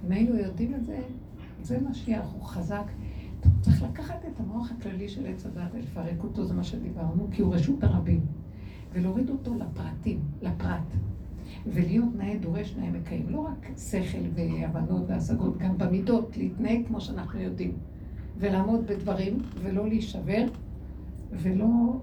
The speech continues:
אה, להיכנס למצוקות. לא לתת. אז, אה, אחד <laughs> ס-, סיפר לי, שהוא פעם דפק, אחד שהוא, אחד מהאנשים שנראים ככה בחצר של רב אושר, היו אנשים שהם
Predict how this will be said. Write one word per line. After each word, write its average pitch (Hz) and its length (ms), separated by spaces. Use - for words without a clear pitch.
אה, 185 180
להיכנס 190 580
למצוקות. 170 680
לא 233 140
לתת. 247 360
אז, 165 140
אה, - 500
אחד 208 300
<laughs> - 20
ס-, - 120
סיפר - 380
לי, 180 160
שהוא 190 360
פעם 202 220
דפק, 185 320
אחד 254 280
שהוא, 180 580
אחד 202 280
מהאנשים 185 440
שנראים 185 440
ככה 226 200
בחצר 185 340
של - 180
רב - 180
אושר, 220 320
היו 185 240
אנשים 175 420
שהם - 220